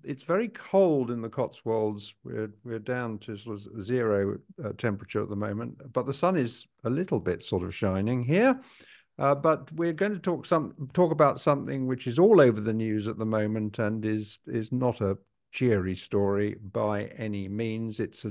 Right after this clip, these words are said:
it's a story that has very much caught the nation's imagination, and it certainly, uh, caught our imagination as we think about the refinement, uh, this most recent refinement stage of our,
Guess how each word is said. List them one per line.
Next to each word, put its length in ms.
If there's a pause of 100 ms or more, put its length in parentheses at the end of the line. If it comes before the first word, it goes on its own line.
it's 240
a 60
story 500
that 220
has 340 (680)
very 200
much 300
caught 340
the 80
nation's 640
imagination, 1120
and 120
it 140
certainly, 640 (760)
uh, 80
caught 340
our 240
imagination 960
as 140
we 160
think 300
about 420 (280)
the 120
refinement, 880 (340)
uh, 180
this 340 (1300)
most 280
recent 320
refinement 600
stage 380
of 120
our, 280